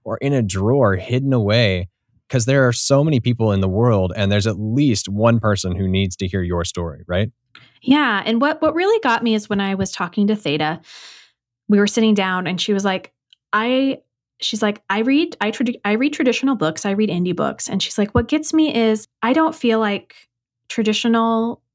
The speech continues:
Speaker 2: authors or traditional publishing has the right to tell me what I get to read.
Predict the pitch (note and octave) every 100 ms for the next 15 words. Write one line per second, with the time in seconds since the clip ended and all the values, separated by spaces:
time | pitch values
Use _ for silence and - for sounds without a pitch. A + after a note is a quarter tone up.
0 | _ F#3+ F#3+ G3 F3+ F3+ F3+ - G3 F#3
1 | - G#3 G#3+ A3 A3 G3 F3+ F3 F3+ F3
2 | - G3 G#3 G3 E3+ D3 E3+ F3 E3+ E3
3 | D#3+ D3+ D3 - - D#3+ - -